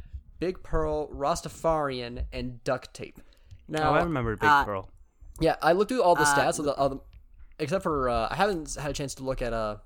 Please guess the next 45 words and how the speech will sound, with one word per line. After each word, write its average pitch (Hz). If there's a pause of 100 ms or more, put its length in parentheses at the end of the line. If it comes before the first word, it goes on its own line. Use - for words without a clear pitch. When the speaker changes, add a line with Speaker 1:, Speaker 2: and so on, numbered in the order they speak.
(500)
Speaker 1:
Duct 139
Tape, 120
but - (380)
Big 185
Pearl 254
is 185
the -
only 185
one 196
who's 165
ever 147
actually 143
done 123
decent 127
in 117
the 110
past. 113
Like, 120
they 131
got 135
second 175
in 139 (260)
the 135 (120)
twenty 160
sixteen 156
Marble 120
Rally, 113 (580)
eighteenth 147
in, 131
the, 127
in 139
twenty 135
seventeen, 135
and 120
then 117
ninth 131
in 120
twenty 117
eighteen. 110
The -
other 196
ones 151
have 131
all 127
placed 123